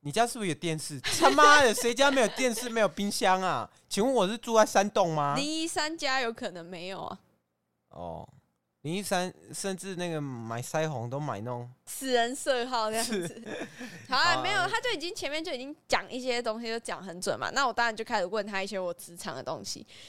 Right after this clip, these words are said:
Speaker 2: 然后黄妈就，我说：“啊，黄妈，我想问我职场的事情。”然后黄妈就，嗯，然后他就说：“你很适合当警察。”我，我那时候听到的时候，我整个超傻眼。我，我
Speaker 1: 不过没关系啊，因为我们后来
Speaker 2: 趴下，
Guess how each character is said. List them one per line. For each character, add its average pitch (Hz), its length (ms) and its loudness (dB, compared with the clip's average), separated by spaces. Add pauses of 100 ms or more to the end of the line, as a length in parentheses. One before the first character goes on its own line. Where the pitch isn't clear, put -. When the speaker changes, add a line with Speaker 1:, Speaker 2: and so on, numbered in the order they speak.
(140)
Speaker 2:
然 247 100 0
后 320 300 0
黄 247 120 -4
妈 277 140 -6
就， 277 180 -8 (140)
我 240 100 -10
说 294 140 -6
：“啊， 381 60 -4 (160)
黄 320 160 -2
妈， 370 120 -2
我 339 60 -2
想 277 220 -6
问 330 160 -4
我 226 180 -4
职 226 260 -10
场 226 300 -2
的 185 100 -6
事 247 220 -8
情。” - 260 -6 (300)
然 196 140 4
后 226 80 2
黄 214 120 -2
妈 208 140 -4
就， 208 100 -6
嗯， 220 640 -6
然 202 80 -6
后 180 60 -8
他 208 80 -6
就 214 100 -2
说 220 320 6 (380)
：“你 214 140 -2
很 190 100 0
适 175 140 -6
合 190 100 2
当 180 220 -2
警 165 180 -8
察。” - 180 -10 (220)
我， 415 80 2 (600)
我 294 100 8
那 370 100 4
时 403 80 2
候 370 120 6
听 330 200 -2
到 349 160 2
的 294 60 0
时 302 80 -2
候， 269 120 2
我 269 60 4
整 262 140 -8
个 208 120 -10
超 233 280 0
傻 202 260 0
眼。 202 160 -2
我， - 200 -6
我 370 180 -6 (460)
Speaker 1:
不 185 80 -6
过 269 120 6
没 214 140 4
关 202 240 2
系 196 180 -4
啊， 160 160 2
因 185 120 -4
为 233 40 -2
我 214 140 -2
们 147 160 -4
后 - 220 6
来 147 80 6
Speaker 2:
趴 - 40 4
下， 370 300 0